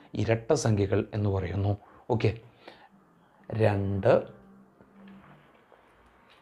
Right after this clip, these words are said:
നാല്, ആറ്, എട്ട്, അടുത്തേതായിരിക്കും? പത്ത്. ഇങ്ങനെ തുടർന്ന് തുടർന്ന് പോകും.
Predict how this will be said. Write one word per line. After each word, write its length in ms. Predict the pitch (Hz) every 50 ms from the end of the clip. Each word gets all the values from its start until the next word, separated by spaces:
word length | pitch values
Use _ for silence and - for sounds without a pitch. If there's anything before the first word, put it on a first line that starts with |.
| _ - - - - - - - - - - - - - - - - - - - - - - - - - - - - - -
നാല്, 540 | 107 104 101 101 98 98 98 98 104 127 185 220 - - - - - - - 110 101 101
ആറ്, 400 | 101 101 104 101 101 - 143 190 - - - - - - - 107 101
എട്ട്, 460 | 98 - - - - - - 139 - - - - - - - - _ _ -
അടുത്തേതായിരിക്കും? 760 | 110 104 - - 123 123 117 113 113 110 107 110 - 107 101 - - _ _ _ - - - - - - - - - -
പത്ത്. 500 | 110 104 - - - - _ - 131 156 165 - - - - - 117
ഇങ്ങനെ 400 | 120 123 113 104 98 113 147 190 - - -
തുടർന്ന് 380 | 117 113 104 110 101 117 127 120 - 113
തുടർന്ന് 340 | 101 - 101 95 95 123 156 165
പോകും. 220 | 127 - -